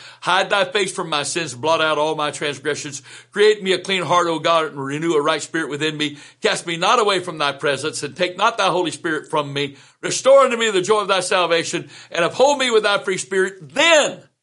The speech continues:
then will I teach transgressors thy ways,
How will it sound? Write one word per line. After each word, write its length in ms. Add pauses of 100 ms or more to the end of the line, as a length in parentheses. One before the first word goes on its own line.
(1120)
then 320 (960)
will 140
I 140
teach 400
transgressors 920
thy 220
ways, 680